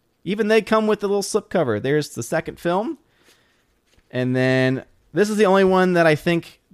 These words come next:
I wish that they had done a little differently, uh, because Afterlife, it's the same. The only difference is that the red is a little bit more, it's, like, old and dated. So I guess, like, there's, like, that slight,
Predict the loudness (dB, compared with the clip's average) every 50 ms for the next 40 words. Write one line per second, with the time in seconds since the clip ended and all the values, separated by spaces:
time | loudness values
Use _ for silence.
0 | _ _ _ _ 0 2 2 2 2 2 0 0 2 2 2 2 2 0 -4 -10
1 | -2 0 0 2 2 2 0 0 0 0 -2 -4 -4 -2 -4 -4 -2 -2 -4 -4
2 | -8 _ _ _ _ _ _ _ _ _ _ _ 0 2 2 2 2 0 0 -2
3 | -2 -2 _ -2 -2 -2 0 0 -2 -2 -2 -4 -8 -12 -18 _ _ _ _ _
4 | _ _ _ _ _ _ _ _ _ _ _ _ _ _ _ -6 -6 -4 -4 -2
5 | 2 2 2 2 0 -4 -8 -10 _ _ _ _ _ 2 2 2 4 4 2 2
6 | 2 2 0 0 -2 -2 -2 -2 -2 -2 0 0 0 0 0 -2 _ -4 -2 -2
7 | -2 -2 -2 0 0 0 -2 -2 -4 -8 -12 -14 _ _ _ _ _ _ -6 -4
8 | 0 0 0 2 2 0 0 -2 0 0 2 2 0 0 -2 -2 0 2 2 2
9 | 2 2 0 -2 -4 -10 -6 -6 -6 -6 -2 _ 2 4 4 4 4 2 0 0
10 | 0 0 0 0 2 0 0 -2 -4 -12 -20 _ -4 -2 0 0 -2 0 2 2
11 | 2 2 0 -6 -18 -20 -2 2 2 2 4 4 2 2 4 2 2 0 2 -2
12 | -8 -10 -8 -4 0 2 4 4 4 4 0 -2 -8 -14 -14